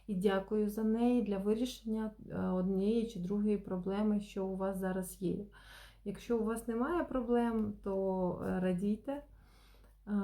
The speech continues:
ви дуже сильна людина, е, дуже цілеспрямована, і ви можете дуже багато чого зробити. Якщо ж у вас є проблеми, то ви можете її вирішити, але, е, самотужки.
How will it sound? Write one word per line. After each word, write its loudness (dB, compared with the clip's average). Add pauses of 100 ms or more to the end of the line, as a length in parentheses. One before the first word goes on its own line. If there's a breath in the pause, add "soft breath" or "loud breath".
(120)
ви 2
дуже 0
сильна 4
людина, 2 (420)
е, 2
дуже 0
цілеспрямована, 0
і 0
ви 0
можете 0
дуже -2
багато -2
чого -2
зробити. 0
Якщо -4
ж 2
у 2
вас -4
є 0
проблеми, 2 (500 loud breath)
то -8
ви 0
можете 0
її 0
вирішити, 0
але, 0 (120)
е, 2 (520 loud breath)
самотужки. -2